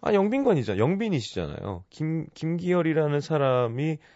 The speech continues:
뭘 좋아하고 무슨 생각을 하는 사람인지를 찾아내면 되는 거지. 맞아, 개그맨들은 웃겨야겠다는 그런 부담감. 문천식 씨 맨날 그렇게 부담을 가지세요. 못 웃기면 막 집에 가면서 속상해하고.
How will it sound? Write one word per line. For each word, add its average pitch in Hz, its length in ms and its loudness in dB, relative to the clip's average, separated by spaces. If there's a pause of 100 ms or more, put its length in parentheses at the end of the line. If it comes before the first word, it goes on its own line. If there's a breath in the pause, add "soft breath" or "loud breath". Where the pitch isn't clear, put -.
(180 soft breath)
뭘 135 240 4
좋아하고 135 340 2
무슨 107 240 -6
생각을 135 340 0
하는 113 140 0
사람인지를 92 720 -4
찾아내면 156 440 -2
되는 90 180 -4
거지. 78 240 -8 (340 soft breath)
맞아, 107 160 -6
개그맨들은 180 640 0 (260 soft breath)
웃겨야겠다는 233 720 2
그런 127 140 0
부담감. 90 420 -4
문천식 208 380 -2
씨 180 360 -4
맨날 254 400 -2 (520)
그렇게 233 260 2
부담을 165 280 2
가지세요. 90 440 -4 (160)
못 139 140 2
웃기면 175 260 -2
막 147 120 -2
집에 139 240 -2
가면서 139 300 -2
속상해하고. 123 720 -6